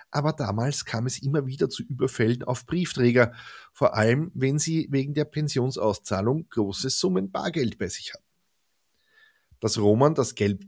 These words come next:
selbst eingesteckt und einfach abgehaut sein könnte, ja, das schließen die Ermittler relativ schnell aus. Zum einen hat sich der Roman in seinen sechsunddreißig Dienstjahren bei der Post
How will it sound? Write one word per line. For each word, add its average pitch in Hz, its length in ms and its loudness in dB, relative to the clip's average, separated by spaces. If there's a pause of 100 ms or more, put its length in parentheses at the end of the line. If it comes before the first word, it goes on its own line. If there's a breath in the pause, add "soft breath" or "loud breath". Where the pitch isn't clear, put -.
(120)
selbst 160 480 0
eingesteckt 101 640 -4
und 98 120 -8
einfach 98 360 -6 (540)
abgehaut 98 800 0
sein 98 240 -2
könnte, 117 440 2 (340 loud breath)
ja, 98 180 -6
das 101 180 -4
schließen 107 320 -4
die 101 60 0
Ermittler 95 400 0
relativ 101 320 -2
schnell 104 280 0
aus. - 380 -6 (720 loud breath)
Zum 131 180 -2
einen 113 480 2
hat - 180 -2
sich - 180 -6
der 127 120 2
Roman 104 500 0
in 131 280 -6
seinen 113 420 0
sechsunddreißig - 960 -4
Dienstjahren 113 580 -2
bei 113 80 0
der 104 80 -6
Post 117 440 0